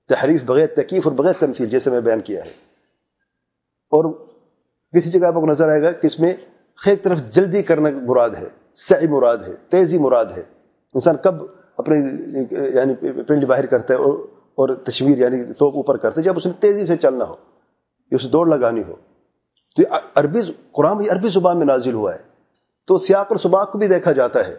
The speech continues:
صحیح تفسیر ہمیشہ سیاق و سباق کے مطابق کی جاتی ہے۔ رسول جماعت ہمیشہ کیا کرتے ہیں؟ تفسیر کا حق ادا کرتے ہیں۔ علم ہے،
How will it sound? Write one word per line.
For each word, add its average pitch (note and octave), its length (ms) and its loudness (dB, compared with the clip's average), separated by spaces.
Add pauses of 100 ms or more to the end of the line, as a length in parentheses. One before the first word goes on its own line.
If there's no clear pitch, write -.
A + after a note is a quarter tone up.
(440)
صحیح G3 220 4
تفسیر F#3 360 0
ہمیشہ C#3 280 2 (400)
سیاق F3+ 240 2
و - 20 -12
سباق E3+ 280 0
کے F3 60 0
مطابق F3+ 380 2
کی D#3 100 2
جاتی A#2 300 -2
ہے۔ - 560 -4
رسول A3 300 2
جماعت F#3+ 260 0
ہمیشہ E3+ 220 2
کیا - 180 2
کرتے B2 300 -2
ہیں؟ B2 140 -4 (680)
تفسیر G3 300 2
کا - 200 -2
حق A3+ 160 0
ادا F3 160 2
کرتے B2+ 340 -2
ہیں۔ - 120 -12 (960)
علم G3 240 2
ہے، G#2 160 -10